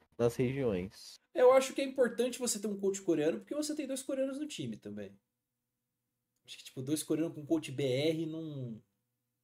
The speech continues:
Speaker 2: não, não fofa muito, sabe? Porque, tipo, não tem muito bem com quem conversar e tal.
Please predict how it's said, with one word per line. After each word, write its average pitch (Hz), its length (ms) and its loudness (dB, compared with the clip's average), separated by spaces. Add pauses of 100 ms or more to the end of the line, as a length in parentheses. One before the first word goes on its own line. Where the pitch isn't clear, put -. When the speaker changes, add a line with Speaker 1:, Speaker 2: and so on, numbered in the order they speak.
(1080)
Speaker 2:
não, 127 300 -8
não 127 140 -4
fofa 156 360 -4
muito, 117 240 -8
sabe? 139 260 -6
Porque, - 160 -14
tipo, 120 200 -12
não 135 100 -6
tem 151 140 -4
muito 143 200 -8
bem 131 200 -4
com 123 80 -12
quem 131 140 -8
conversar 123 840 -4
e 104 80 -8
tal. 131 560 -6